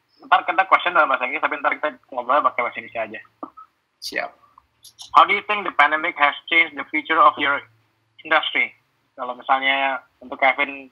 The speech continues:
Speaker 1: untuk printing industry, untuk Daniel, lebih ke arah property industry. Let's start with Kevin first.
Speaker 2: Iya.
Speaker 1: Betul.
Speaker 2: Em, ada ini sih, ada,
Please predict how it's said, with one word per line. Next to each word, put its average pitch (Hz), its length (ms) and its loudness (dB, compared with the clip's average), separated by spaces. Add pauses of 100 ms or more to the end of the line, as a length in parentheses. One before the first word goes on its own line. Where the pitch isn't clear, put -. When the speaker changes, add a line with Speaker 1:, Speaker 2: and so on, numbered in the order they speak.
(220)
Speaker 1:
untuk 127 320 -10
printing 135 400 -6
industry, 175 640 2 (480)
untuk 143 160 -4
Daniel, 151 640 0
lebih 139 160 -8
ke - 80 -2
arah 131 160 2
property 131 480 -6
industry. 113 400 -12 (480)
Let's 151 160 2
start 160 240 0
with 143 240 2 (160)
Kevin 139 320 0
first. 117 160 -12 (1300)
Speaker 2:
Iya. 127 320 -2 (160)
Speaker 1:
Betul. 117 320 -14 (480)
Speaker 2:
Em, 139 960 2 (1400)
ada 139 640 0
ini 151 160 -6
sih, 123 240 -10
ada, 117 320 -6